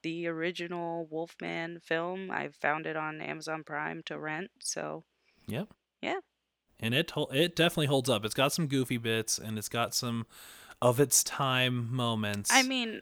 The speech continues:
Speaker 1: by
Speaker 2: but
Speaker 1: holds up, I mean <laughs>
Speaker 2: I en-, I enjoyed watching it. I don't think I was bored.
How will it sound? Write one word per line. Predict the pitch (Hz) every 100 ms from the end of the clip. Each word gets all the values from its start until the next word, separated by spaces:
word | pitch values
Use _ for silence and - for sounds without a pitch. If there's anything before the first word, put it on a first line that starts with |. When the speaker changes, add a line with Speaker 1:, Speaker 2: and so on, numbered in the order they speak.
| -
Speaker 1:
by | 196 226 175
Speaker 2:
but | 113 110 107
Speaker 1:
holds | 104
up, | 160 135 - -
I | - 196
mean | 208 208 - - 622 679 807
<laughs> | - - - - -
Speaker 2:
I | 202 214 208
en-, | 170 147 - -
I | 151 165
enjoyed | 160 139 139 135
watching | 123 117 113 110
it. | 101
I | 104
don't | 123 143
think | 151
I | 131
was | 113 101
bored. | 107 - 113 101 87 65 57 87